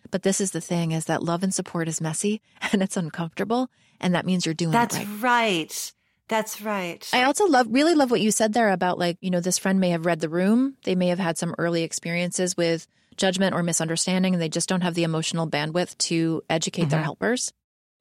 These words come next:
Speaker 1: Not right, not wrong. That's just the thing. They may also just have personal stories that they bring with them, right? You mentioned earlier when we were talking about something else, like, I think when we were talking about couples counseling, like, we learn things throughout our lives. We are products of our family systems. We're products of our culture.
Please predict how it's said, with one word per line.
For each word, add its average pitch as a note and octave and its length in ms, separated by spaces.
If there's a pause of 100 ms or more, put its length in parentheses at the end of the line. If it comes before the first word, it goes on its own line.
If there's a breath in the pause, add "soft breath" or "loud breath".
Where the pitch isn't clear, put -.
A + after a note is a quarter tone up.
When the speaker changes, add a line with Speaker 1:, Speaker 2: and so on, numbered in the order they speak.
Speaker 1:
Not F3 260
right, D#3 160
not D3 160
wrong. F#3+ 200
That's E3 120
just - 200
the D#3 80
thing. A#3 340 (400)
They G#3+ 180
may G#3 320
also A3 440 (100)
just - 320
have G3+ 300
personal G3+ 680 (560)
stories F#3+ 640
that F3+ 140
they F3+ 100
bring E3 240
with F3+ 160
them, - 340
right? F3+ 160
You F#3 120
mentioned F3+ 400
earlier F3 360
when E3+ 120
we E3 80
were D#3+ 60
talking E3+ 300
about D#3+ 160
something D#3+ 320
else, F3 340
like, D#3+ 260
I - 40
think F3 160
when E3+ 100
we E3 60
were D3+ 60
talking F3 240
about D#3 180
couples F3+ 300
counseling, E3+ 440
like, D#3+ 260 (1080)
we A3 180
learn G#3+ 280
things A#3 220
throughout F3+ 220
our F3 100
lives. G3+ 300
We E3 120
are D#3 120
products C#3+ 420
of G3 100
our G#3+ 100
family A#3 320
systems. D3+ 380
We're D#3 100
products - 380
of F#3 80
our F#3+ 120
culture. - 500